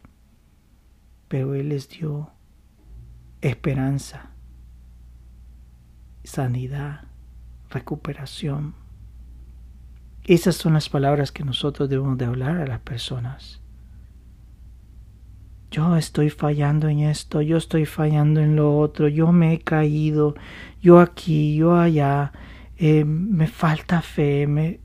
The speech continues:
estoy deprimido, estoy triste, estoy aquí, estoy allá, tengo envidia, tengo esto, ¿por qué a mí?".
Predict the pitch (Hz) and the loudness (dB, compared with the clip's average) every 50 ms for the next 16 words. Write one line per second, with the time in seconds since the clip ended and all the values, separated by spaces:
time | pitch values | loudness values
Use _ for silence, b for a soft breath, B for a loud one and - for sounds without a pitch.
0 | - - - - - - 165 165 165 165 170 160 - - 170 165 156 151 151 147 | -20 -18 -16 -14 -4 0 2 2 4 4 2 2 4 4 4 6 6 4 4 2
1 | 147 - 147 147 - - - 175 175 170 - - - 165 160 151 - - - - | -2 -4 -8 -12 -6 -2 2 2 2 2 2 0 0 2 2 0 -2 -4 -4 -2
2 | 165 151 135 - B B B B B B B B B B 190 170 - - 190 175 | -2 -2 -2 -4 B B B B B B B B B B -2 -2 0 2 4 6
3 | 175 175 170 165 - - - 160 156 147 151 151 - - - 190 175 180 180 180 | 6 6 4 2 0 -2 0 0 2 2 2 0 0 -2 0 2 4 4 4 4
4 | 175 170 160 156 147 147 147 147 - B B B B B B B B - 190 190 | 4 4 2 2 0 0 -2 -6 -8 B B B B B B B B 4 6 6
5 | 202 196 208 208 185 175 160 165 185 185 185 170 175 175 170 160 151 151 - - | 8 10 10 8 8 6 4 4 4 4 4 4 4 4 4 2 2 0 0 2
6 | 185 190 202 202 196 208 190 175 165 170 185 180 - - - 175 151 - - 175 | 4 4 4 4 4 4 4 4 4 4 2 2 0 -2 -2 -2 -2 0 0 0
7 | 165 - - - 208 214 214 208 202 190 175 170 170 170 170 170 160 | 0 -2 0 4 6 6 8 8 8 8 6 6 6 4 4 2 2